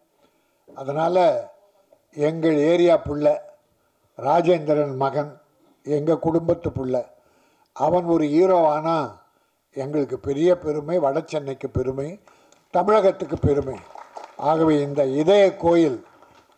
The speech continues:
ஏழைகளின் இதயில், மக்களின் இதயத்தில் இடம்பெற்று வெற்றி படமா அமைஞ்சு,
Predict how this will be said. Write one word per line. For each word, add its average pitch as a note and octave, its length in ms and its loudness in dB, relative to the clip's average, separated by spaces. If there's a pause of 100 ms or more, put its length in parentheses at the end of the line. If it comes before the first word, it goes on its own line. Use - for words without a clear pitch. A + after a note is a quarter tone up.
(200)
ஏழைகளின் E3+ 680 2
இதயில், E3+ 420 0
மக்களின் D#3+ 520 0
இதயத்தில் D#3 580 0
இடம்பெற்று D3 720 -2 (540)
வெற்றி D3 400 -4
படமா D#3+ 480 0
அமைஞ்சு, D3 580 -4